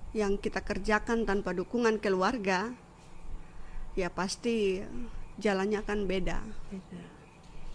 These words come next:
Speaker 2: Apalagi kalau tidak dikomunikasikan, seperti
Speaker 1: Iya.
Speaker 2: yang tadi Opi
Speaker 1: Hmm.
Speaker 2: bilang, semua hal harus
Speaker 1: Harus
Speaker 2: dikomunikasikan.
Speaker 1: dikomunikasikan.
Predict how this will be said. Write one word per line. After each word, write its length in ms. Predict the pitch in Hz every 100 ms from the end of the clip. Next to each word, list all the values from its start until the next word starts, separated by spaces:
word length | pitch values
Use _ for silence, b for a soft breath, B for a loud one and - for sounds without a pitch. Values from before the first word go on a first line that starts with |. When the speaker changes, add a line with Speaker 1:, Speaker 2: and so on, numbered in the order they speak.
| - - - - - - -
Speaker 2:
Apalagi 400 | - 180 190 214
kalau 180 | 208 196
tidak 300 | 185 180 180
dikomunikasikan, 800 | 185 180 185 185 190 - 202 185
seperti 300 | 170 233 233
Speaker 1:
Iya. 80 | 185
Speaker 2:
yang 80 | 175
tadi 160 | 170 175
Opi 220 | 175 175
Speaker 1:
Hmm. 100 | 233
Speaker 2:
bilang, 240 | 233 - 170
semua 360 | 196 175 175
hal 240 | 175 180 190
harus 380 | 196 180 190 196
Speaker 1:
Harus 320 | 214 175 175
Speaker 2:
dikomunikasikan. 80 | 214
Speaker 1:
dikomunikasikan. 920 | 180 208 190 175 190 - - 180